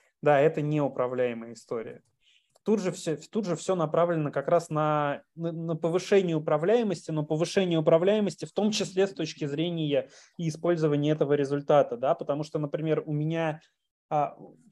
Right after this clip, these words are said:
у меня очень много таких неприятных моментов, э,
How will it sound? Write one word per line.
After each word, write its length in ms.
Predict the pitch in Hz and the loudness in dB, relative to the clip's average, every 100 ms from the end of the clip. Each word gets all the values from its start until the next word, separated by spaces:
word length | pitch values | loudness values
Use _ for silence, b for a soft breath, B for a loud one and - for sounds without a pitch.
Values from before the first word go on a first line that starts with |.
| _ _ _ _ - | _ _ _ _ -6
у 40 | |
меня 220 | 160 175 | -2 0
очень 260 | 175 165 180 | 0 -2 -6
много 600 | 180 190 170 156 139 - _ | -4 -2 2 2 0 -14 _
таких 300 | 160 190 - | -6 -6 -4
неприятных 680 | 156 156 170 185 180 156 160 | -6 -6 -2 -2 -2 -6 -6
моментов, 560 | 156 180 196 160 156 - _ 147 | -6 -4 -6 -4 -6 -8 _ -4
э, 300 | 147 143 | 0 0